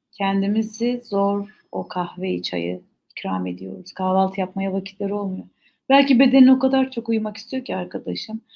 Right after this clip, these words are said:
Ama sen o kadar üstünlükçülükten işliyorsun ki ya da kurtarıcılıktan gece saat üçte ya da beşte kalkıp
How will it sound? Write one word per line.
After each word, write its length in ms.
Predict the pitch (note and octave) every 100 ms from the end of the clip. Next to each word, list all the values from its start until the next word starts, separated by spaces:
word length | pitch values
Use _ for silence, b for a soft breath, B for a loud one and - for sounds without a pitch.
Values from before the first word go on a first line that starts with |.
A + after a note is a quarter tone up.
| B -
Ama 180 | G#3 G#3
sen 160 | G3+
o 120 | G3
kadar 600 | G3 G3 G3+ A#3 B3+ B3 A#3+ A3+ A3 G#3+ G#3 G3+ G3+
üstünlükçülükten 1000 | - - F#3+ F#3+ F#3+ - F3+ - F3+ F3
işliyorsun 580 | - - - - G3+
ki 300 | F3 - F3 - b b _
ya 200 | F3 E3+
da 240 | E3+ D#3+ D#3+ D#3+ -
kurtarıcılıktan 1080 | - - F3 E3+ - - - A3 C4 C4 B B B -
gece 240 | G#3+ G#3
saat 480 | G3+ - F#3+ F#3+ F#3+ _ _ _ _ _ - - -
üçte 260 | - - G3
ya 180 | F#3 F3+
da 140 | F3+
beşte 480 | F3 F3 - B3 D4 _ _ _ _ _ _ _ _ _
kalkıp 520 | - F#3+ F3 - B3